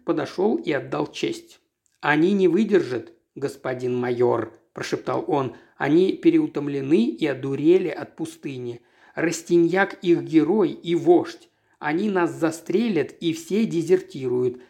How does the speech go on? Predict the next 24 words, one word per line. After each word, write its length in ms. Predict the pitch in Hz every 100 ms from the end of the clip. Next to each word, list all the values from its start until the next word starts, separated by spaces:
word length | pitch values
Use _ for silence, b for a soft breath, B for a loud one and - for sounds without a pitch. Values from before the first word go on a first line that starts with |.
| B
Дайте 440 | - 165 196 190 185
им 300 | - 180 170
отдохнуть 680 | 165 156 156 - - 160 160
ночь. 380 | 143 131 - - b b
Кроме 260 | 165 165
того, 440 | 160 160 190 233 B B -
ночью 420 | 156 226 240 190
прибудет 580 | - 156 143 135 131 - b
лейтенант 680 | - 160 160 147 160 202 - -
Сен-Андре 1200 | - 165 175 175 175 165 165 160 135 123 127 - _
с 120 | _ -
сенегальцами». 800 | 151 143 139 127 - 143 131 - _ _ _ _ _ _ _
«Что 300 | - - 247
ж, 80 | 151
Дюфюр», 500 | 123 120 - 127 117 B B _
прошептал 520 | 151 - - - 143
я 120 | 131
ему 200 | 131 131
в 60 | 131
ответ, 420 | 131 - 131 120 b b b
«просить 460 | - 320 - 320 -
нам 260 | 170 139 -
у 100 | 175
них 320 | 170 160 -